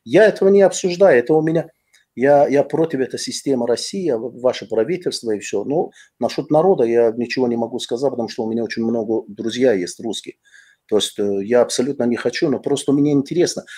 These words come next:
Освободите другие народы из своего тюрьмы.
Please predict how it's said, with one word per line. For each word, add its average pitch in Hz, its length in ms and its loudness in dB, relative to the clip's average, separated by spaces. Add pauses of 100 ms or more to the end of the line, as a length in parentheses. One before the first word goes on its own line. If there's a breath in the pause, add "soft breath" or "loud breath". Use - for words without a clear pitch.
(160 loud breath)
Освободите 143 720 -2
другие 175 380 0
народы 165 360 2
из 147 120 -2
своего 165 340 2
тюрьмы. - 440 -2